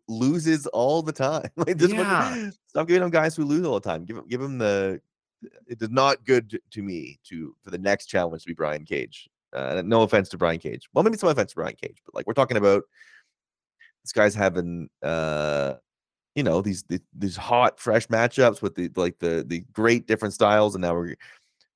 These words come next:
Speaker 1: can he beat Brian Cage?
Speaker 2: Yeah, it's not
Speaker 1: Part of what
Speaker 2: insulting to say Brian Cage isn't Bandito or Takeshita, you know?
Speaker 1: Hundred percent, hundred percent.
Speaker 2: Like
Speaker 1: Listen, he has great traits, and he's a great athlete, and I'm sure he'll be great, but,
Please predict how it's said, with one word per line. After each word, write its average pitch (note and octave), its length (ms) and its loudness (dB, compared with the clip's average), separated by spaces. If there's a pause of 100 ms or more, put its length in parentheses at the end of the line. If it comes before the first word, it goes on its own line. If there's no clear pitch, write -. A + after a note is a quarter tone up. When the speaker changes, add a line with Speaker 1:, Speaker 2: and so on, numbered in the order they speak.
(260)
Speaker 1:
can A2+ 100 -6
he A#2 80 0
beat C#3 400 -4
Brian B2+ 320 0
Cage? A#2+ 680 -2
Speaker 2:
Yeah, G#3+ 120 6
it's F3+ 100 0
not D4 140 6
Speaker 1:
Part G#3+ 100 6
of A#3+ 60 4
what G3 80 6
Speaker 2:
insulting F#3 180 2
to D#3 80 0
say D#3 160 -2
Brian D3 300 0
Cage D#3 260 -2
isn't D3 240 -8
Bandito C3 560 -2
or B2 140 -4
Takeshita, - 380 -6
you G2+ 40 -8
know? - 160 -16
Speaker 1:
Hundred C#3 180 -4
percent, A#2+ 400 0 (160)
hundred B2+ 140 -4
percent. G#2+ 260 -2
Speaker 2:
Like - 220 -12
Speaker 1:
Listen, D#3 220 2
he C#3 80 4
has C#3+ 180 4
great C#3+ 260 2
traits, C3+ 300 -2
and A2+ 60 -6
he's G#2 80 -8
a - 20 -14
great G#2 160 2
athlete, F#2+ 380 -2
and F#2 100 -8
I'm F2+ 80 -4
sure F#2+ 160 -10
he'll E2+ 80 -4
be E2 60 -6
great, E2 300 -2
but, - 160 -6